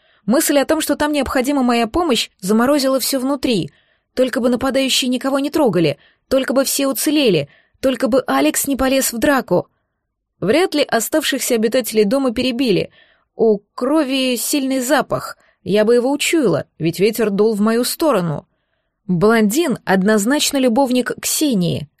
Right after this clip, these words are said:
а мужчины в чёрном наняты им для похищения ребёнка.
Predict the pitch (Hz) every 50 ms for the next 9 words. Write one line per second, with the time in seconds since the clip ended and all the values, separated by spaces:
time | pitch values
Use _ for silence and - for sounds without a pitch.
0 | _ - 147 165 180 202 220 - - 285 269 269 277 269 - - 370 381 359 262
1 | 220 202 202 233 254 247 240 226 - - 220 - - 294 330 320 247 240 - -
2 | 226 - 254 226 - - 302 285 269 269 262 277 277 247 320 330 254 196 - -
3 | - -